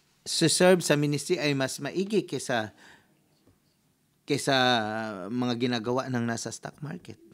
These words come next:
Dahil ito ay mas, ah, halaga hanggang sa kabilang buhay. So, ito ay ang makalangit na pagkakatawag sa atin.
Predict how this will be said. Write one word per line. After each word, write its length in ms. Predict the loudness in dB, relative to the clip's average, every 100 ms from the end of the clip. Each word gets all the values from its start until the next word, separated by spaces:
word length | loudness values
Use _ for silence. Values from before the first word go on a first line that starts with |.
| _ _ _ _ _ _ _ _ -20 _ _ _ _
Dahil 400 | 0 2 4 2
ito 160 | 2 4
ay 160 | 4
mas, 720 | 2 0 -2 -8 -10 -12 -14 -12
ah, 160 | -8 -4
halaga 720 | 0 2 2 4 4 4 0 -6
hanggang 420 | -6 -2 -4 -6
sa 320 | -12 -12 -12 -14 -20 -20 _ _ _
kabilang 480 | -8 -2 0 0 -2
buhay. 440 | -4 -2 -2 -4 -10 -20 -12
So, 160 | -4
ito 240 | -2 2 4
ay 160 | 4 2
ang 200 | 0 -2
makalangit 560 | -4 -2 0 2 0 -2
na 80 | -8
pagkakatawag 840 | -10 -10 -12 -8 -8 -6 -8 -12 -20 _ _ _ -20 -20 -20
sa 200 | -18 -18
atin. 160 | -18